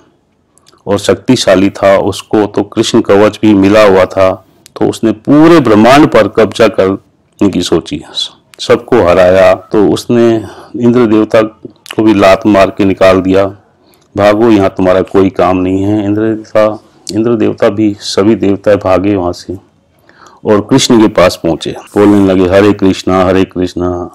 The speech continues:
हरे कृष्णा, हरे कृष्णा, हरे रामा, हरे रामा," पुकारते हुए उनके पास गए।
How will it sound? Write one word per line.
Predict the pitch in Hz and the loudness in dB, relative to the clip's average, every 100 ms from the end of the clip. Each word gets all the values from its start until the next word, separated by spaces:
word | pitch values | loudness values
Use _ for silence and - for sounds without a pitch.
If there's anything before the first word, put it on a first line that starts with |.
| - | -4
हरे | 101 101 | 0 0
कृष्णा, | 90 90 - 90 87 | -2 -6 -4 -4 -2
हरे | 92 90 | -2 -4
कृष्णा, | - 85 - 92 90 | -4 -8 -8 -6 -6
हरे | 90 90 | -6 -8
रामा, | 90 87 87 82 | -8 -8 -6 -6
हरे | 85 87 | -4 -4
रामा," | 90 90 90 | -4 -4 -6
पुकारते | 92 _ _ 101 107 101 101 - 95 | -8 _ _ -4 0 0 0 -2 -2
हुए | 92 | -2
उनके | 90 87 95 | -2 -4 -6
पास | - 92 - | 0 -2 -2
गए। | 92 104 92 | -2 0 0